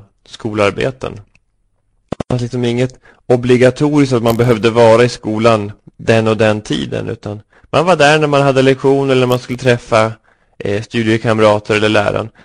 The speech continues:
Sen var skolan alltid öppen för den som ville sitta där och studera, men det var inte obligatoriskt att sitta där vissa tider varje dag. Det obligatoriska var att man skulle uppnå målen för kurserna.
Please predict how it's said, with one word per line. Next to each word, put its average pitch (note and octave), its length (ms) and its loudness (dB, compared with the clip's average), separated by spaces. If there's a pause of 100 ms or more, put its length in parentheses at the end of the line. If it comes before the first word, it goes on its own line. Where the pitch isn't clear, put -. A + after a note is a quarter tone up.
(120)
Sen B2 100 0
var C3+ 80 -2
skolan C3 360 0
alltid A2 280 2
öppen C3+ 340 -2
för B2 100 -6
den G#2 200 0
som G#2 200 -8
ville G2+ 420 -2 (120)
sitta A2+ 300 -6
där G#2 140 0
och G#2+ 80 -4
studera, A2 320 -2
men G#2 120 -4
det A2+ 60 2
var A#2+ 80 0
inte A#2 180 0
obligatoriskt C3+ 840 0
att A2 100 -4
sitta A#2+ 380 -2
där G#2+ 360 -6 (180)
vissa A2+ 240 -8
tider A2 280 -4
varje A2+ 280 -4
dag. B2+ 300 -8 (880)
Det C3 80 0
obligatoriska C3 800 0
var G#2 60 2
att G#2+ 60 -2
man A2 100 -2
skulle A2+ 260 -2
uppnå A#2 440 -2
målen G#2+ 640 0 (120)
för G2 480 -8 (120)
kurserna. A#2 500 -10